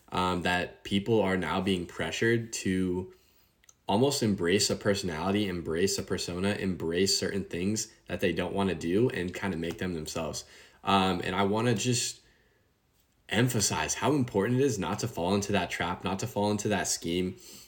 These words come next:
um, and really just own up to yourself, be yourself and be who you are, um, because those are the most powerful people in our society right now. So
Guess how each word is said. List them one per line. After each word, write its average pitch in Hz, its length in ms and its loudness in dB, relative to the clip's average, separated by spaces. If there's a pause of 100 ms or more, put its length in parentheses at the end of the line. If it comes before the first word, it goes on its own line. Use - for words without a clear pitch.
(120)
um, 87 340 -2
and 95 200 0
really 104 240 6
just 110 260 0
own 92 220 0
up 90 160 -2
to 113 100 4
yourself, 95 500 2
be 90 100 0
yourself 95 500 2
and 85 80 -2
be 85 100 -2
who 95 80 -2
you 85 220 -2
are, 110 260 0 (360)
um, 87 420 2
because 92 480 2
those 98 240 4
are 143 80 4
the 131 80 6
most 104 280 4
powerful 87 440 0
people 92 480 2
in 87 100 -2
our 85 100 0
society 85 560 0
right 78 180 -2
now. 80 200 -6
So 87 360 0